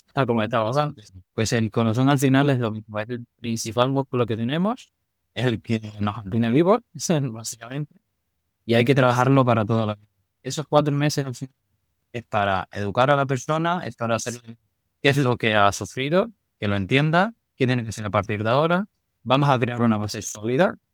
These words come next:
nivel de capacidad física, pero oye, hay que, mucha gente, a pesar de que tengas el componente nutricional fuerte, mm, siguen sin ser autónomas, siguen sin saber muy bien lo que es.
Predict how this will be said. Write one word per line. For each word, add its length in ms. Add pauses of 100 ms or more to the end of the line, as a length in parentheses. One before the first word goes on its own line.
(140)
nivel 280
de 100
capacidad 440
física, 520 (500)
pero 180
oye, 260 (440)
hay 120
que, 100 (720)
mucha 320
gente, 580 (300)
a 320
pesar 460
de 140
que 140
tengas 420
el 640
componente 500
nutricional 520
fuerte, 520
mm, 280
siguen 320
sin 120
ser 160
autónomas, 720
siguen 280
sin 180
saber 340 (300)
muy 300
bien 120
lo 140
que 60
es. 140